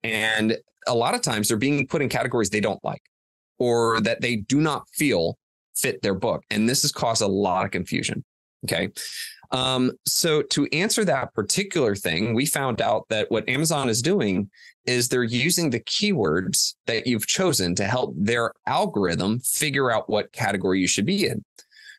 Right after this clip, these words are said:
So if your keywords are talking about romance, this, you know, different types of romance,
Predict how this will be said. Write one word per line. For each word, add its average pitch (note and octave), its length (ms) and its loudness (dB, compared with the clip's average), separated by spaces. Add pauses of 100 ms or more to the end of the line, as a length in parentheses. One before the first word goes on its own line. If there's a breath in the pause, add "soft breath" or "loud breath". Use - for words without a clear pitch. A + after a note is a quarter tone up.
So E3 460 0
if D3+ 160 -2
your F#4+ 160 0
keywords B2+ 600 2
are F#2 100 0
talking G#2 460 0
about F2+ 320 0
romance, C3 840 0
this, A#2 600 2
you A#2+ 80 2
know, F2+ 160 0
different B2 320 -2
types A2 300 0
of F2 80 2
romance, G2 520 0